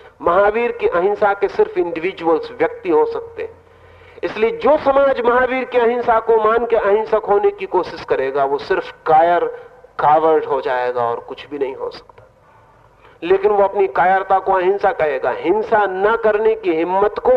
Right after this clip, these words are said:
वो अहिंसा कहे चला जाएगा। लेकिन उसकी भी चमड़ी को जरा उखाड़े तो भीतर हिंसा के झरने फूटते हुए मिल जाएंगे। कायर भी बड़ा हिंसक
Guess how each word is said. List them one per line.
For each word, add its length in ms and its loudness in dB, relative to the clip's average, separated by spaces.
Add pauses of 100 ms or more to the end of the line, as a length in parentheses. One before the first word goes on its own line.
(380)
वो 80 2
अहिंसा 400 -2
कहे 240 -2
चला 240 -8
जाएगा। 540 -12 (1600)
लेकिन 380 -2
उसकी 320 -6
भी 140 -8
चमड़ी 380 -2
को 140 -4
जरा 200 0
उखाड़े 500 0 (360)
तो 80 0
भीतर 460 -4
हिंसा 360 -2
के 200 -4
झरने 340 0
फूटते 400 -4
हुए 160 -2
मिल 180 -8
जाएंगे। 420 -8 (2750)
कायर 380 2
भी 160 -4
बड़ा 260 2
हिंसक 440 -4